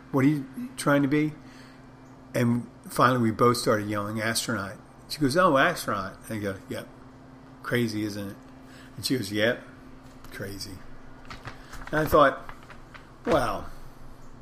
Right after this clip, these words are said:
that was really mean to me. I don't even know why I did it, 'cause I was there." And I spent another hour talking to her, and then I tried cleaning up that mess. But I thought, you know, her thinking that girl's gonna be an astronaut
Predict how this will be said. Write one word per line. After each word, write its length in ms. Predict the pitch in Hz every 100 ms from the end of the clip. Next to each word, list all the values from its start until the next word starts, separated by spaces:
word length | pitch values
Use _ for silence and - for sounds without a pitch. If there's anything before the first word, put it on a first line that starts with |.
| - - - - - - - - - -
that 160 | 156
was 180 | 143 104
really 300 | 110 113 113
mean 240 | 107 110
to 60 | 104
me. 220 | 95 85 - - - -
I 100 | 139
don't 180 | 139
even 180 | 131 131
know 120 | 123
why 200 | 120 117
I 60 | 117
did 220 | 110 131
it, 120 | 107 - -
'cause 160 | 117
I 40 | 113
was 200 | 117 113
there." 240 | 117 104
And 180 | 98 117
I 60 |
spent 260 | 127 - 170
another 320 | 143 143 131
hour 360 | 117 117 117 117
talking 400 | - 107 104 107
to 120 | 110
her, 140 | 110
and 100 | 104
then 140 | 101 101
I 60 |
tried 340 | 98 - 104 98 - - -
cleaning 380 | - 131 123 120
up 200 | 113 -
that 180 | 110 104
mess. 380 | 110 107 - - - - - - -
But 120 | 175
I 60 | 143
thought, 340 | 147 117 - - - - - - - - -
you 140 | 196
know, 300 | 202 180 160 - - -
her 260 | - 226 214
thinking 380 | - 190 127 143
that 140 | 117
girl's 280 | - 117 107
gonna 180 | - 104
be 140 | 101
an 60 | 101
astronaut 500 | 104 110 117 98